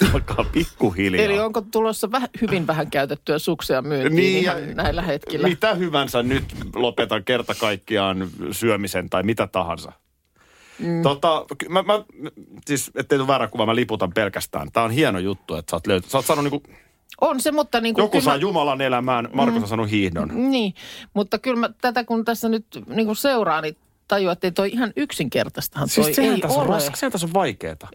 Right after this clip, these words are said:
Speaker 2: Et niinku
Speaker 1: Jos mä
Speaker 2: aika,
Speaker 1: lähden
Speaker 2: aikamoinen urakka tommonen, niinku ensinnäkin nämä kaikkien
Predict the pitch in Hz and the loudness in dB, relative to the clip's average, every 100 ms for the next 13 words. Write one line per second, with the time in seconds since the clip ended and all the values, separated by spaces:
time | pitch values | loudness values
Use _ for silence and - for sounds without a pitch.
0 | - 226 - 226 226 233 277 247 233 214 | -6 -6 -2 -2 0 2 2 2 0 -2
1 | - 294 311 208 220 214 180 175 196 - | -4 -4 0 0 0 0 -2 -6 -10 -4
2 | 214 156 - 175 156 151 143 139 139 143 | 0 -2 -4 -8 -6 -6 -6 -6 -6 -6
3 | 160 151 202 190 180 180 180 170 190 - | -6 -2 -2 -2 -2 0 0 0 -2 -2
4 | 165 151 | -4 -4